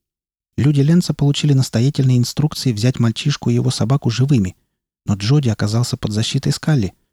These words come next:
и она укрывала его, пустив в ход навыки и умения, полученные в Академии Ф Б Р в Квантико. Ленц и его люди прошли еще более суровую школу в иных, менее известных учебных заведениях.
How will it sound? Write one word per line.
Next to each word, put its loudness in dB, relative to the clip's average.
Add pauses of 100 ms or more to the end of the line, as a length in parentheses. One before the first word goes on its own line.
(160)
и -2
она 2
укрывала 2
его, 2
пустив -6
в -20
ход -4
навыки 0
и -2
умения, 4
полученные 0
в -2
Академии 0
Ф -6
Б -4
Р 0
в -18
Квантико. -6 (1400)
Ленц 2
и -2
его 4
люди 4
прошли -2
еще 0
более 2
суровую 0
школу 0
в 2
иных, 2
менее 4
известных -2
учебных -2
заведениях. 0